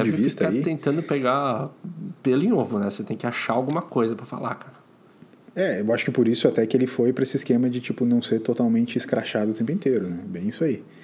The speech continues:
Speaker 1: É, eu concordo contigo um pouco dessa coisa de, do cara vai amadurecendo e tal. Cara, eu te-, eu não sei se vocês têm isso, mas eu, eu tenho uma tendência ultimamente a tentar separar um pouco, sempre que dá, o trabalho, a, a obra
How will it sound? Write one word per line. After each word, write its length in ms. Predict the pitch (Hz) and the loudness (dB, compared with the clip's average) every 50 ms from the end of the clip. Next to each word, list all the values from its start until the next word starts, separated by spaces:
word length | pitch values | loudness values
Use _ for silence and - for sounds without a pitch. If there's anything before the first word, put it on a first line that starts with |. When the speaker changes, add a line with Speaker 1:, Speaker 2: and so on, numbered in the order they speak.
| - - - - - - - | -20 -20 -20 -20 -20 -16 -10
Speaker 1:
É, 180 | - - - - | -8 -8 -4 -2
eu 60 | 127 | 0
concordo 340 | - 165 160 190 214 214 - | 0 0 2 2 2 2 2
contigo 280 | - 131 - - 110 113 | 0 0 0 0 0 0
um 40 | |
pouco 200 | 107 - 101 - 107 | 0 -2 -2 -2 -2
dessa 200 | 104 - - 98 | -2 -2 -2 -2
coisa 280 | - 107 101 101 98 | -2 0 0 0 0
de, 300 | 95 98 98 92 92 85 - - - | -2 -2 -4 -4 -4 -6 -8 -12 -6
do 120 | - 107 107 | -4 -4 -2
cara 220 | - 113 113 113 | 0 0 0 2
vai 140 | 101 110 110 | 2 2 2
amadurecendo 840 | 113 117 117 110 110 113 110 104 - - - - 202 208 202 92 92 | 2 2 2 2 2 2 2 2 0 -2 -2 0 2 2 0 0 -2
e 40 | |
tal. 280 | - - 92 - - - - - - - - - - - - - - - - - - - - - | -6 -6 -6 -6 -8 -10 -14 -20 -20 -20 -20 -20 -20 -20 -20 -20 -20 -20 -20 -20 -20 -12 -2 2
Cara, 240 | 190 170 - - | 2 2 2 2
eu 140 | 113 139 143 | 2 2 4
te-, 100 | 143 165 | 4 4
eu 80 | 143 135 | 4 4
não 80 | 131 | 4
sei 140 | 131 - 180 | 6 4 4
se 100 | 180 - | 6 4
vocês 300 | 208 185 - 147 135 - | 2 2 2 2 0 2
têm 260 | - 123 123 123 110 | 2 4 4 6 6
isso, 180 | 123 131 - - | 4 2 2 2
mas 140 | 110 107 110 | 2 2 2
eu, 160 | 117 123 120 | 2 2 0
eu 180 | 120 120 113 110 | 0 -2 -4 -4
tenho 260 | - - 113 117 127 | 0 2 2 4 4
uma 120 | 131 131 | 2 2
tendência 680 | 131 - 139 123 107 101 101 110 139 147 - - 107 | 2 2 2 4 4 4 4 4 2 2 0 0 0
ultimamente 680 | 98 95 101 104 - - 104 95 92 98 113 123 - 123 | 0 0 0 -2 -4 -4 -4 -2 0 0 0 0 0 -2
a 40 | 110 | 0
tentar 360 | - 120 104 - - 104 110 | 2 0 0 0 0 -4 -4
separar 500 | - - - - - 123 107 95 98 110 | -2 -4 -4 -4 -2 -2 -2 -2 -2 -2
um 100 | 127 127 | -2 -2
pouco, 380 | 107 - 107 120 139 - - - - - _ - | -2 0 0 0 0 0 -4 -10 -14 -16 _ -10
sempre 340 | - - - 113 113 - - | -4 0 0 0 0 0 -2
que 140 | - - 95 | -2 -2 -2
dá, 220 | 92 90 98 - - - _ _ - - - - - - - | -2 -4 -6 -8 -10 -16 _ _ -20 -20 -20 -20 -18 -8 -6
o 80 | 113 | -2
trabalho, 720 | - - - 104 101 98 101 98 104 117 127 143 160 160 - - | 0 2 2 2 2 0 0 0 2 2 2 2 0 -2 -4 -8
a, 320 | - 101 90 80 - 92 98 | -8 -6 -6 -6 -6 -6 -4
a 60 | 92 | -2
obra 480 | 92 92 104 131 143 160 175 165 170 | 0 2 2 2 4 4 2 0 0